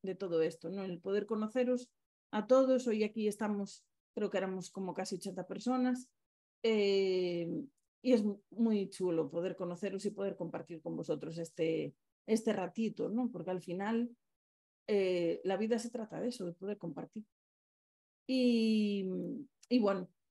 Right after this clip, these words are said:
eh, aparte de eso, pues ya en los últimos años que pude decirlo porque me daba mucha, no sé, vergüenza, miedo, como queráis decirlo,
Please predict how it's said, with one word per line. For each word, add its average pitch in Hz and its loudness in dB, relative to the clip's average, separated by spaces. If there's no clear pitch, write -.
eh, 185 2
aparte 214 0
de 214 4
eso, 254 4
pues 196 -4
ya 208 4
en 214 4
los 214 4
últimos 220 2
años 240 4
que 254 4
pude 226 6
decirlo 214 4
porque 196 -6
me 190 -4
daba 208 0
mucha, 190 0
no 214 -2
sé, 214 0
vergüenza, 202 0
miedo, 233 2
como 196 -6
queráis 202 -2
decirlo, 240 -4